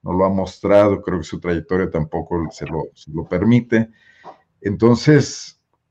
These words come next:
no veo a ella mediando, parando a unos para meter a otros, y además, si lo hiciera, no tendría tiempo de hacer campaña. Entonces, ¿quién lo está haciendo? Tampoco creo que Krill, ¿no? Que era, en primer lugar, ni creo que la jefa de oficina, Kenia López Rabadán.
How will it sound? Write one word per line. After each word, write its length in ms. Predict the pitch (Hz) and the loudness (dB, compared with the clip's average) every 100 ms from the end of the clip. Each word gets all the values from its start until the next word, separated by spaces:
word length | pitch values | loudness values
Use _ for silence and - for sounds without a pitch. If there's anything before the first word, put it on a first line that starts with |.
| - | -8
no 300 | 107 113 117 | 2 4 6
veo 300 | 117 120 117 | 6 8 8
a 120 | 107 | 8
ella 260 | 107 113 110 | 6 4 4
mediando, 800 | 104 95 98 98 104 104 104 92 | 2 0 0 0 -2 -2 -4 0
parando 420 | 92 95 98 92 | 0 0 0 0
a 60 | |
unos 420 | 90 98 101 90 90 | 0 -2 -4 -4 -6
para 180 | 87 | -6
meter 280 | 85 82 92 | -6 -6 -4
a 100 | 92 | -2
otros, 680 | 92 92 92 98 98 92 - _ _ | 0 -2 -4 -4 -4 -8 -20 _ _
y 120 | - | -2
además, 340 | 107 113 127 131 | 2 4 4 2
si 120 | 131 | 0
lo 100 | 110 | 0
hiciera, 360 | 113 117 120 | 0 2 4
no 140 | 127 117 | 4 2
tendría 340 | 120 117 120 | 0 2 2
tiempo 300 | 123 123 131 | 2 -2 2
de 60 | 113 | 0
hacer 240 | 107 110 | 0 -6
campaña. 640 | - 107 104 117 117 80 - | -4 -6 -4 -4 -4 -10 -16
Entonces, 320 | _ 98 - | _ -20 -16
¿quién 280 | - 135 135 | 0 2 2
lo 60 | |
está 200 | 131 127 | 0 -2
haciendo? 460 | 117 117 110 90 - | -2 -2 -4 -6 -10
Tampoco 320 | 82 76 107 | -8 -2 -2
creo 180 | 98 95 | -2 -4
que 120 | 92 | -4
Krill, 400 | 87 101 151 131 | -4 0 2 0
¿no? 220 | 92 107 123 | -2 -4 -4
Que 80 | 92 | -6
era, 120 | 90 | -4
en 140 | 90 | -4
primer 300 | 82 82 82 | -4 -6 -6
lugar, 300 | 85 82 85 82 _ _ _ _ 98 | -6 -4 -4 -4 _ _ _ _ -8
ni 180 | 95 | -8
creo 300 | - 90 95 | -4 0 0
que 120 | 95 95 | 0 -4
la 140 | 85 | -4
jefa 300 | 85 92 85 | -4 -4 -4
de 100 | 80 | -6
oficina, 560 | 78 80 - 95 90 82 | -10 -14 -14 -8 -6 -8
Kenia 300 | 85 85 85 | -8 -6 -4
López 300 | 82 82 82 | -4 -4 2
Rabadán. 480 | 90 95 120 139 | 6 8 8 6